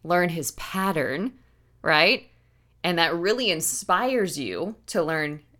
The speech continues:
God's pattern and how to align yourself with that and live empowered by the Spirit so that you will not fall for the works of the flesh, okay?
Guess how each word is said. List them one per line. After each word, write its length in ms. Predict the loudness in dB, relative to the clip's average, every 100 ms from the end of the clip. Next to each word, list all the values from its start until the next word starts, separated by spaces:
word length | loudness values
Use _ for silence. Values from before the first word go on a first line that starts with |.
| -6
God's 360 | 0 0 0
pattern 540 | -2 0 0 -4 -8 -12 _ _ -10
and 100 | -8
how 220 | -2 -2
to 400 | -2 -4 -2 -2 0
align 580 | -2 0 0 0 0
yourself 500 | -2 -2 2 2 0
with 120 | -4 -2
that 320 | 2 2 -2 -8 _ _ _ -6
and 180 | -4 -2
live 460 | 2 6 6 4
empowered 440 | -4 -6 0 0 0
by 140 | 0
the 80 | -2
Spirit 500 | -6 -2 0 2 0
so 200 | 0 -2
that 640 | -2 0 2 4 2 -4 -8
you 260 | -6 -2
will 140 | 0 0
not 260 | 0 -2
fall 640 | -4 -4 0 0 -2 -10 _ _
for 160 | -6
the 100 | -4
works 260 | -2 -4 -6
of 60 | -12
the 60 |
flesh, 420 | -10 -10 -10 -14 _ _ _ _ _ -8
okay? 400 | 0 0 0